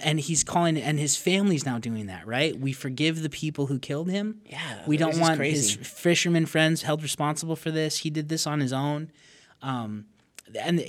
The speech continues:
Speaker 1: I, I, I'm reminded even of, of how, remember a few years ago when a gunman went into an Amish school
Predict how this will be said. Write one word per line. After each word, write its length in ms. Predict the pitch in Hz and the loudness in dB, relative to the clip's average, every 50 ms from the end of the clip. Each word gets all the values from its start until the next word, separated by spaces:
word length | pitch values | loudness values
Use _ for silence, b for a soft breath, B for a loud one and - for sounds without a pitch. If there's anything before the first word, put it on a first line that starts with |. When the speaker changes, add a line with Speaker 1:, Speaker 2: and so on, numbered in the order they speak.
| 123 - - | -6 -10 -8
Speaker 1:
I, 300 | - - - 196 196 180 - | -6 -4 -2 -2 -2 -2 -4
I, 180 | - 165 156 - | -4 -6 2 4
I'm 160 | 196 190 202 | 6 6 8
reminded 420 | 202 196 196 202 233 220 190 165 147 | 8 8 8 8 8 8 6 4 4
even 360 | 143 156 156 147 147 143 139 | 2 0 2 2 4 2 2
of, 300 | 123 135 135 131 123 98 | 2 0 -2 -4 -4 -6
of 220 | - 143 143 135 | -6 -6 -4 -4
how, 300 | - - 147 143 143 139 | -4 -4 -2 -2 0 0
remember 320 | 139 151 151 151 147 143 143 | 0 0 0 0 2 0 0
a 60 | 139 | -2
few 160 | - 156 147 | -2 -2 0
years 240 | 143 135 135 135 139 | 2 2 2 0 0
ago 200 | 143 147 139 135 | -2 0 0 0
when 200 | 135 135 131 127 | 0 2 0 0
a 60 | 127 | 0
gunman 440 | 123 - 135 135 135 135 131 131 131 | 0 -2 0 0 2 2 2 0 0
went 140 | 127 123 131 | 0 0 0
into 180 | 127 131 131 | -2 -2 -4
an 80 | 127 120 | -4 -4
Amish 380 | - 127 131 127 120 113 - | -4 -2 -2 -2 -4 -4 -6
school 520 | - - - 143 139 139 123 104 92 101 | -8 -6 -4 -4 -4 -2 -4 -6 -8 -10